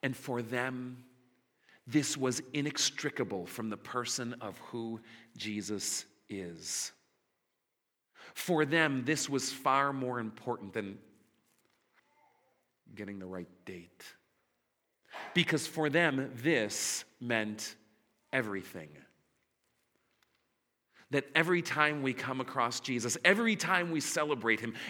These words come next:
every time we fix our eyes on him, call out to him, or, or, or worship him, we are rooted in remembering what is central to what he came to do.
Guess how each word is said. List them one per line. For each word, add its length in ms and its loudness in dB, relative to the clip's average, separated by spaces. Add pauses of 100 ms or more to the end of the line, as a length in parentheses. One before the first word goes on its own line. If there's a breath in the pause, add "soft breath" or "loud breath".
every 440 6
time 340 2
we 140 0
fix 340 -2
our 180 6
eyes 300 8
on 120 4
him, 180 -2 (180 loud breath)
call 400 4
out 260 8
to 60 -2
him, 200 0 (180 loud breath)
or, 260 8 (160 loud breath)
or, 160 8
or 200 10
worship 540 4
him, 480 -4 (320 loud breath)
we 280 8
are 180 6
rooted 440 6
in 220 0
remembering 640 2 (140 loud breath)
what 160 4
is 180 4
central 500 0
to 140 -4
what 320 -4
he 160 -10
came 420 -8
to 120 -10
do. 300 -10